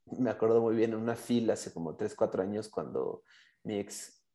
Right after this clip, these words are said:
eh, mi ex jefe, mi gran amigo Héctor Aguilar Camín, fue a esta cosa de cien preguntas de, de chicos a, este,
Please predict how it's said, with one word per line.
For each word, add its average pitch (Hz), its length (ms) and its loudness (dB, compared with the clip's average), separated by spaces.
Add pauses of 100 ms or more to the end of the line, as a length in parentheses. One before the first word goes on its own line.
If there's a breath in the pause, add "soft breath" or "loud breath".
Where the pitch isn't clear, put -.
eh, 98 200 -8
mi 104 140 -6
ex - 140 -14
jefe, 120 480 0
mi 107 80 -8
gran 104 140 -2
amigo 104 300 -2
Héctor 101 300 0
Aguilar 101 340 -4
Camín, 110 380 -4
fue 107 220 4
a - 20 10
esta 101 260 0
cosa 104 280 -2
de 62 260 -6 (380 soft breath)
cien 123 300 2
preguntas 113 640 8
de, 69 640 -4
de 71 300 -2
chicos - 500 0
a, 58 180 -2
este, - 300 -18